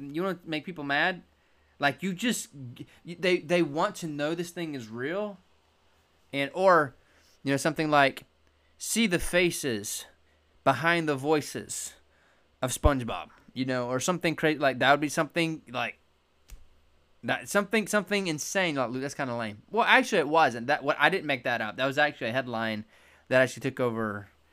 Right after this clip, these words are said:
different parts of the news media just for a day or so. Like, it was pretty, it was pretty insane, actually. So,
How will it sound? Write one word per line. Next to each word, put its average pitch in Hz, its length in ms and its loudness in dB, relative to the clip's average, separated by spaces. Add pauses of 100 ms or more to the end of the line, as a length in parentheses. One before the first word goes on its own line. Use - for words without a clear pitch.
(240)
different 113 260 -2
parts 117 260 8
of 110 120 -8
the 104 80 -8
news 123 340 -2
media 110 340 -4
just 113 200 -12
for 117 100 -10
a 104 60 -8
day 110 160 -6
or 107 140 -2
so. 104 400 -8 (120)
Like, 107 320 -4 (180)
it 143 120 -4
was 175 160 -2
pretty, 185 220 -2
it - 20 0
was 143 100 -2
pretty 185 200 -4
insane, 165 280 -4
actually. - 360 -6 (760)
So, 170 400 4